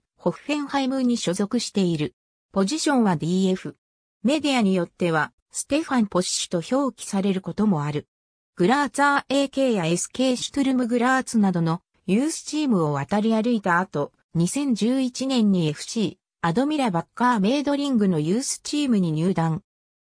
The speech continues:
二千十四年にアマチュアリーグでデビューし、二千十四から十五シーズンはBチームで二十八試合四得点を記録した。二千十五年、ドイツに渡りティーエスジー千八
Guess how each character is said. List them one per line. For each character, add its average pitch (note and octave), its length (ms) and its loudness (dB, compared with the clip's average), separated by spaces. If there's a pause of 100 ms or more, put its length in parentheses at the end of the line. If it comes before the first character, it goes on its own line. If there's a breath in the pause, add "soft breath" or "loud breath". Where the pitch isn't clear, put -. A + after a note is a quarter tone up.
(100)
二 F3+ 140 0
千 D#4 320 -2
十 A#3 240 0
四 B3 140 2
年 A3 260 2
に F#3+ 140 2
ア D#3 80 2
マ G#3+ 160 2
チ C4+ 160 -2
ュ - 20 4
ア C#4 60 0
リ C#4 200 0
ー G#3 40 -2
グ G3 80 0
で F3+ 120 0
デ F3 160 0
ビ A3 140 2
ュ G#3 40 2
ー G3 40 -2
し、 - 320 -6 (220)
二 F#3+ 100 0
千 C#4+ 320 0
十 A#3+ 240 0
四 A#3+ 260 2
か A3 140 -2
ら G#3 140 0
十 G#3+ 280 2
五 G3 240 0 (220)
シ E4+ 320 0
ー C#4+ 60 -2
ズ G#3+ 140 0
ン E3+ 80 0
は D#3 200 0 (180)
B A#3+ 220 2
チ D#4+ 280 0
ー B3 40 2
ム A3 80 2
で F3+ 160 0
二 A3+ 140 0
十 G#3 220 0
八 D3+ 220 -2
試 C#4 220 -2
合 B3+ 120 2
四 G3+ 260 4
得 - 240 -6
点 F3 260 0
を C#3 80 0
記 - 160 -6
録 F3+ 220 -2
し - 100 -8
た。 D3 240 -4 (480)
二 F#3 100 2
千 D4 280 -2
十 A3+ 200 0
五 A3 140 0
年、 F3+ 240 0 (240)
ド C#4 160 2
イ E4+ 80 0
ツ - 160 -2
に F#3+ 140 4
渡 D#3 320 0
り C4 120 -2
テ B3 100 -2
ィ C#4 180 2
ー C#4 80 2
エ C4 40 2
ス B3 140 -2
ジ A#3 140 -2
ー B3 100 2
千 G#3+ 260 2
八 D#3 280 -4